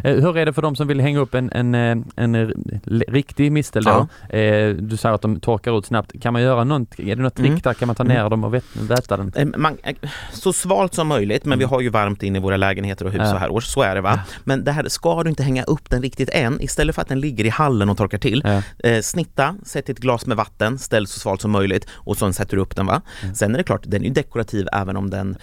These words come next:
Speaker 2: eh, är lite torr.
Speaker 1: Ja.
Speaker 2: Men framförallt ska ni köpa så färska mistlar som möjligt.
Speaker 1: Mm.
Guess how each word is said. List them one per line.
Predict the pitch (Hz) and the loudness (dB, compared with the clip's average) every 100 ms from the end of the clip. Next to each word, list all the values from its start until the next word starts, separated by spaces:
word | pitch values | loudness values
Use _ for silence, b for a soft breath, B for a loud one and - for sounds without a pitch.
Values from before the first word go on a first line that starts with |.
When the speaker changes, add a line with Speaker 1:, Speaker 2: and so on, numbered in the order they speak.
| B | B
Speaker 2:
eh, | - 101 | -4 -2
är | - 101 | 0 -2
lite | 98 101 | -2 2
torr. | 170 101 139 | 2 2 -2
Speaker 1:
Ja. | 101 117 | -2 -2
Speaker 2:
Men | 120 | -2
framförallt | 151 143 170 165 | -2 0 -2 -2
ska | 131 | -2
ni | 123 | -2
köpa | - 104 - | 0 -2 -2
så | - 98 | -6 -8
färska | - - 185 - - - 117 | -8 -4 -4 -2 -8 -4 -4
mistlar | 135 - 101 101 | -2 -4 -6 -2
som | 117 | 0
möjligt. | 123 123 131 - | 2 4 2 0
Speaker 1:
Mm. | 107 107 | 0 0